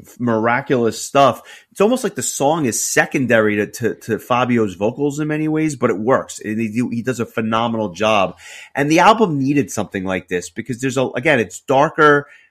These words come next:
It's a little bit slower than, you know, Rage of the Winter or something like that from the last album, but it's, it needed this, like, break in the action, if you will, because you get to Dark Tower of the Abyss, and now you're talking about this really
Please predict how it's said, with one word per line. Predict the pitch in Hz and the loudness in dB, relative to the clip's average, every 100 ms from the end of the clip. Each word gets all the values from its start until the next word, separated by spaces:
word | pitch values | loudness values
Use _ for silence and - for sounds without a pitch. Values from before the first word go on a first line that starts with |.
| _ _ | _ _
It's | 101 - - - | -14 -12 -14 -6
a | 131 | -2
little | 156 226 | 4 6
bit | 165 139 | 6 4
slower | - 131 127 120 117 | 2 2 4 4 2
than, | 113 110 107 _ _ | 2 -2 -4 _ _
you | 120 | -4
know, | 107 95 - _ _ | -2 -2 -8 _ _
Rage | 120 117 | -4 -2
of | 113 | -2
the | 107 | -2
Winter | 104 123 123 107 | -2 -2 0 0
or | 104 | 0
something | - 101 107 104 | -4 -4 -2 -2
like | 104 - | -4 0
that | 107 - | 0 0
from | 113 101 | -6 -4
the | 92 | -2
last | 123 151 - | -2 -4 -2
album, | 110 104 101 | -2 0 -2
but | 101 107 | -4 -4
it's, | 110 - - - - | -6 -14 -18 -16 -10
it | 131 151 | -10 -6
needed | 160 208 202 139 | -2 0 2 0
this, | 123 135 - | 0 0 0
like, | 120 120 - - _ _ _ _ _ _ _ _ _ _ _ _ _ | 0 0 -2 -20 _ _ _ _ _ _ _ _ _ _ _ _ _
break | 110 117 156 151 | -6 4 4 4
in | 139 | 2
the | 120 110 | 4 2
action, | 107 117 120 98 | 0 -2 -4 -4
if | - | -6
you | 95 | -6
will, | 92 92 87 | -4 -4 -4
because | 107 127 117 | -6 -6 -6
you | 131 | 0
get | 175 175 | 0 0
to | 147 | -6
Dark | - 120 120 143 - | 2 4 6 2 -8
Tower | 131 135 131 123 117 | 2 4 6 4 0
of | 95 | 0
the | 104 | -4
Abyss, | 92 143 131 - | 2 4 4 0
and | 107 | -4
now | 120 | -2
you're | 143 135 | -2 -4
talking | 131 123 120 117 104 | -2 -4 -4 -8 -4
about | 101 104 | -4 -4
this | 101 95 | -12 -18
really | 120 143 160 151 135 110 | -12 -2 0 2 2 0